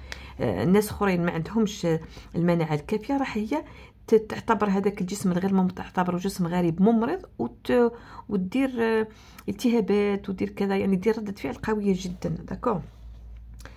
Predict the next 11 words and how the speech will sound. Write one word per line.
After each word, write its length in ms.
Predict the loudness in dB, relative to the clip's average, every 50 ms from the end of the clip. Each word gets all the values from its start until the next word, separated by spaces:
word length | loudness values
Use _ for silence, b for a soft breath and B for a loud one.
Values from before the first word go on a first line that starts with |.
| B B B B B B B B B B 4
Est 160 | 4 4 4
une 80 | 2 2
réaction 340 | 2 2 0 -2 -2 -4 -4
excessive، 420 | -2 -4 -4 -4 -4 -4 -2 -2
يعني 280 | -2 0 0 0 0 0
ردة 180 | 0 -2 -6
فعل 280 | -6 -4 -2 0 2 2
مفرطة. 640 | 2 2 0 -2 -4 -4 -2 -2 -2 -4 -6 -6 -8 -14 B B B B B B B B -12 -12 -12 -14 -14 -12 -8 -8
اكسيسيف 440 | -6 -4 -4 -4 -2 0 0 0
معني 180 | 2 2 2 2
مفرط. 480 | 2 0 -2 -4 -8 -8 -10 -12 -12